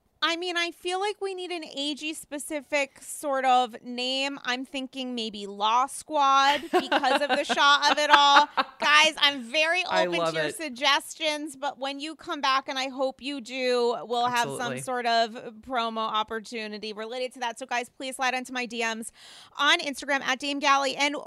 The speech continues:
Speaker 1: when I hit ten K on Instagram, maybe I'll dye my hair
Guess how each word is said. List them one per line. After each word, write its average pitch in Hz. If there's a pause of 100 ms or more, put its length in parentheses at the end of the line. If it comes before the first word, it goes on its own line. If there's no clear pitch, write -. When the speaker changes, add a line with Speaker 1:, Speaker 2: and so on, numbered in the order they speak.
(140)
Speaker 1:
when 330
I 381
hit 370
ten 349
K 359
on 370
Instagram, 349
maybe 320
I'll 320
dye 320
my 311
hair 349